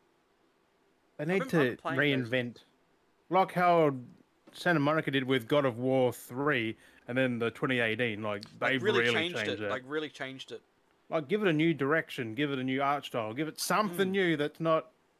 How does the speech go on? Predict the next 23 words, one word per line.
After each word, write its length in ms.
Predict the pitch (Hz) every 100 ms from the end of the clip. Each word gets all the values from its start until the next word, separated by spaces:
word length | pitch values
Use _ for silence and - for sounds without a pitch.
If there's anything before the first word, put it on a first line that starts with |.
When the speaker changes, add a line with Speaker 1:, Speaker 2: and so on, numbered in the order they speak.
| _ _ _ _ - 170 - _ - - -
Speaker 1:
the 80 |
same 300 | 165 - 196
Speaker 2:
Really 160 | 190 175
Speaker 1:
thing 120 | 196
Speaker 2:
mix 140 | 202 170
Speaker 1:
for 60 |
Speaker 2:
it 60 | 156
up. 140 | 139
Like, 100 | 170 170
Speaker 1:
thirty 120 | 165
Speaker 2:
they, 100 | 160
Speaker 1:
years. 200 | 156 143
Speaker 2:
they 100 | 226
kind 380 | - 240 262 302
of 160 | 285 -
go 180 | 190
that 120 | 202 196
way 120 | 190
a 60 | 180
little 220 | 170 175
bit 120 | 185
with 140 | 180
Odyssey, 440 | 175 170 185 -